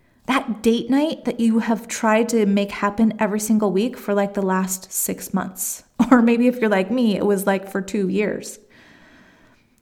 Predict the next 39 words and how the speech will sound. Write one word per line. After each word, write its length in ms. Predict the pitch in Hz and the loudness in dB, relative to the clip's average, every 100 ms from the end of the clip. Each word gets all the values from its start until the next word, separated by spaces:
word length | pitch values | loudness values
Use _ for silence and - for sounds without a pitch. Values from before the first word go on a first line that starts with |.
| _ - | _ 0
It's 260 | 254 254 | 0 0
time 680 | - - - 277 285 311 330 | -6 -6 2 4 4 4 0
for 520 | 311 - 247 240 233 - - - - | 0 2 4 4 2 -2 -12 -18 -4
the 220 | 220 220 | 0 0
things 600 | 214 - 247 247 269 294 | -2 2 6 6 6 2
and 200 | - 220 | 4 2
the 60 | 208 | 2
people 480 | - - 233 240 240 | -2 -6 -2 0 0
that 260 | 214 196 | 0 -2
are 100 | 226 | 2
most 720 | 214 220 214 214 220 214 - 208 | 6 6 6 4 4 0 -2 0
important 480 | 202 - 185 190 185 | -2 -2 -2 -2 -2
to 120 | 190 | -4
you 80 | 185 | -4
in 120 | 175 | -4
your 140 | 160 | -4
life. 380 | 160 - - - - - - | -6 -8 -10 -18 -20 -20 -2
When 120 | 233 | 4
you 160 | 247 240 | 6 4
plan 680 | 233 - 247 277 330 349 262 | 2 -4 0 4 4 4 2
well, 540 | 190 185 202 262 320 - - - | 2 4 4 4 2 -2 -14 -4
they 360 | 196 233 302 - | 4 6 6 4
are 240 | 254 254 | 2 2
all 280 | 220 269 302 | 4 6 6
in 160 | 277 | 4
your 120 | 285 277 | 0 -2
schedule. 840 | - - 349 226 175 - - - _ _ _ _ _ _ | -4 0 0 0 -6 -8 -16 -20 _ _ _ _ _ _
The 100 | 269 | -2
calendar 680 | 269 - 233 269 330 339 359 | -2 -6 0 2 4 4 4
of 200 | - 262 | 4 2
an 180 | 240 - | 0 4
unbusy 500 | 226 269 262 247 233 | 4 6 4 4 2
life 440 | 185 196 226 - - | 2 2 -2 -6 -2
aligns 760 | 226 214 208 202 220 262 269 | 2 4 4 4 4 4 2
with 180 | 233 233 | 0 0
that 200 | 202 - | 0 -2
person's 440 | - 202 214 196 | -4 -4 -2 -2
highest 540 | 185 - 196 190 185 185 | -4 -6 -2 0 -2 -4
priorities. 800 | 185 175 147 - - - - | -4 -2 -4 -8 -10 -12 -16